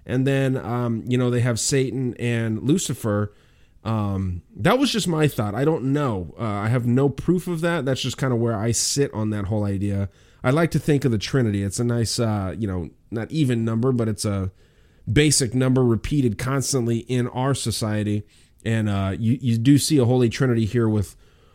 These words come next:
Horus, Isis, and Osiris. And I just thought that was a really cool connection that was made here. Um, again, R H Mackenzie claiming that this is well-known knowledge within the ancient schools, right? The mystery schools.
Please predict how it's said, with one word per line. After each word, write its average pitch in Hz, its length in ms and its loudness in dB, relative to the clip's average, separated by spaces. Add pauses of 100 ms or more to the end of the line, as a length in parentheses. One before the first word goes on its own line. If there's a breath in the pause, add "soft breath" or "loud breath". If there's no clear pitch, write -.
(120 soft breath)
Horus, 143 440 4
Isis, 135 480 0
and 110 120 0
Osiris. 117 640 -2 (300 soft breath)
And 143 100 0
I 190 80 4
just 202 160 0
thought 147 200 0
that 139 100 2
was 120 140 2
a 120 60 2
really 120 280 4
cool 131 200 2
connection 110 600 -2
that 95 220 -2
was 95 180 -2
made 101 300 -2
here. 98 380 -2
Um, 95 280 -6
again, 104 380 -2
R 131 180 2
H 135 220 0
Mackenzie 110 720 0 (320 soft breath)
claiming 147 460 4
that 117 120 2
this 127 220 0
is 104 120 -2
well-known 117 440 2
knowledge 113 420 0
within 117 420 0 (320 soft breath)
the 123 240 2
ancient 123 600 2
schools, 113 580 -2
right? 120 180 0
The 123 60 -2
mystery 123 460 0
schools. 73 500 -8